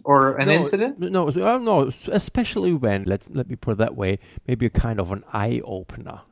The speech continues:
Speaker 2: Yeah.
Speaker 1: Oh, an eye opener. Well, I almost died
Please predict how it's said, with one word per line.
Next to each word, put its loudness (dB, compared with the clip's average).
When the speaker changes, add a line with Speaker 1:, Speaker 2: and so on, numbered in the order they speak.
Speaker 2:
Yeah. -8
Speaker 1:
Oh, 6
an 2
eye 4
opener. 0
Well, 4
I 2
almost -2
died 2